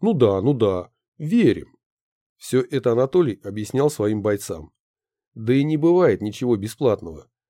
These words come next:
Это же закон сохранения энергии. Ничего не исчезает в никуда и не берется из ниоткуда. Все это заранее из зарплаты вычтено. И на медицину, и на квартиру, и на образование, и на путевки. Только вычитают у тебя,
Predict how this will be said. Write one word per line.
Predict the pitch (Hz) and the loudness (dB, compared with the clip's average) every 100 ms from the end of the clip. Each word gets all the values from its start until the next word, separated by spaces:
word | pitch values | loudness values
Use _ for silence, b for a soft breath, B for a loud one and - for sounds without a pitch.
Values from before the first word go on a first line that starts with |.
| _ _ | _ _
Это | 139 151 | -6 -2
же | 135 | -2
закон | 127 139 143 180 | 0 -2 0 0
сохранения | 117 117 131 156 156 135 - | 0 0 2 2 2 0 -2
энергии. | 151 151 117 92 78 - _ _ _ | -2 2 2 0 -12 -20 _ _ _
Ничего | - 139 - 175 | -2 -2 2 4
не | 156 143 | 4 2
исчезает | 131 156 170 202 170 | 0 -2 0 2 2
в | - | -2
никуда | 104 117 104 73 - _ _ - | -6 -2 -2 -4 -10 _ _ -4
и | 135 | 0
не | 151 | 0
берется | 151 175 180 - 80 - | 2 4 4 2 -14 -8
из | 127 | -6
ниоткуда. | 120 135 131 - 98 85 _ _ _ - | 0 0 0 -6 -10 -10 _ _ _ -14
Все | - 120 - | -2 0 0
это | 170 165 85 | -2 -2 -6
заранее | 85 113 156 190 180 | -2 0 2 4 2
из | 156 156 | 2 -4
зарплаты | 175 185 202 170 107 | -2 -2 0 0 -2
вычтено. | 104 98 - 90 87 - _ _ | -4 -6 -8 -12 -12 -18 _ _
И | - 208 | -6 -2
на | |
медицину, | 214 208 202 190 - 110 98 | -2 -2 -6 -6 -2 0 -2
и | 98 160 | -6 0
на | 175 | 2
квартиру, | 175 185 - - 107 104 | 4 4 2 0 0 0
и | 135 | 0
на | 160 | 2
образование, | 165 165 165 175 147 107 90 80 - _ - | 4 4 4 4 6 4 2 -4 -10 _ 0
и | 156 | 6
на | 196 | 6
путевки. | 196 208 180 120 - 90 - _ _ - | 4 0 2 2 2 -14 -14 _ _ 2
Только | 143 139 | 4 6
вычитают | 151 151 156 165 104 - | 2 2 0 2 2 0
у | |
тебя, | 117 131 151 170 - | -8 -4 0 0 -2